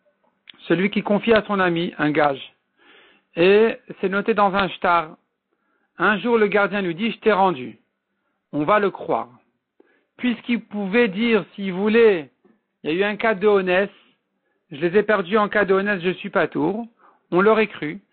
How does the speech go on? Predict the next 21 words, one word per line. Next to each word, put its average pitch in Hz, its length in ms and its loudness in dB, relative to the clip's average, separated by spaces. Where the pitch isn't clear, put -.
Crois-le 233 360 2
aussi 220 400 -2
quand 214 160 0
il 220 120 -6
dit, « 240 380 -6
Je - 80 -20
te - 100 0
l'ai 233 120 6
rendu. » 214 420 -2
Et 196 100 2
le 226 140 4
fait 262 220 -2
que 262 200 -2
maintenant 233 300 2
le 226 80 0
propriétaire, 220 480 0
il 214 100 0
ait 202 80 4
gardé 202 300 2
un 196 220 2
shtar 208 400 2